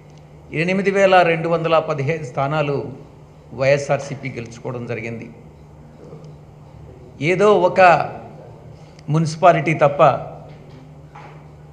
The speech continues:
ఆ, ప్రకాశం జిల్లాలో, ఆ, దర్శి తప్ప మిగతా అన్నిటినీ కూడా వైఎస్ఆర్ కా-, కాంగ్రెస్ పార్టీ కైవసం చేసుకోవడం జరిగింది.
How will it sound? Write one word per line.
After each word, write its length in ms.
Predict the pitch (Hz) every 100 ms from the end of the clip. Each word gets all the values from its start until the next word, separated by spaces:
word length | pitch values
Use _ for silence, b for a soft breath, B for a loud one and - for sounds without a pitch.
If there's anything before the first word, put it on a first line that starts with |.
| - - - -
ఆ, 260 | 143 135 131
ప్రకాశం 720 | - - 147 160 151 156 139
జిల్లాలో, 560 | 135 139 139 131 113 - - - - - - - - - - - - - - -
ఆ, 400 | - 123 117 113 - - - 120 113 - - -
దర్శి 540 | - 156 160 131 113 - - - -
తప్ప 220 | 143 165
మిగతా 480 | 139 139 151 156 170
అన్నిటినీ 380 | 147 170 156 165
కూడా 420 | 175 156 175 - - - - - - -
వైఎస్ఆర్ 460 | 127 147 151 160 143
కా-, 500 | 151 139 - - 127
కాంగ్రెస్ 420 | 131 135 135 -
పార్టీ 240 | 131 135
కైవసం 480 | 135 127 127 - 123 123
చేసుకోవడం 400 | 113 - 117 110
జరిగింది. 440 | 101 104 98 87